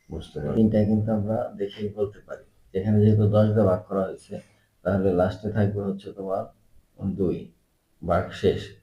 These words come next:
আর ভাগফল হবে তিনশো সাতাশি।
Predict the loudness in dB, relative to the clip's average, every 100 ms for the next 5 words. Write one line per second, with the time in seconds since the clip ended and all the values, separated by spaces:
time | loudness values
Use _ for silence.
0 | _ _ _ -4 0 0 -2 0 0 0
1 | -6 -8 -12 -10 -10 -10 -14 _ -10 -8
2 | -6 -10 -12